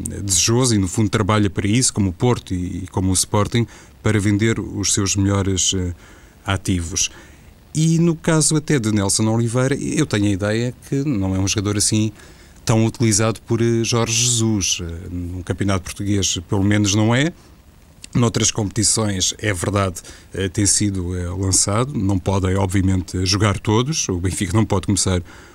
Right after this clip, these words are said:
o, os jogos com trinta jogadores. Nelson Oliveira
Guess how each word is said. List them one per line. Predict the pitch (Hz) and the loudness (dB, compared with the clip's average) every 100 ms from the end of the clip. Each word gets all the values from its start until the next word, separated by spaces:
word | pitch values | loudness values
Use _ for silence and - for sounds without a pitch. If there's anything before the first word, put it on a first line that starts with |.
| - | -10
o, | 104 95 87 90 | -6 -4 -6 -4
os | 101 | 0
jogos | 95 104 90 - | 2 2 2 0
com | 107 | 0
trinta | 98 113 107 104 | 0 2 2 2
jogadores. | 95 101 101 110 127 - | 0 0 0 0 0 0
Nelson | 95 92 90 98 | 0 0 0 0
Oliveira | 98 98 90 92 90 | 2 2 2 2 0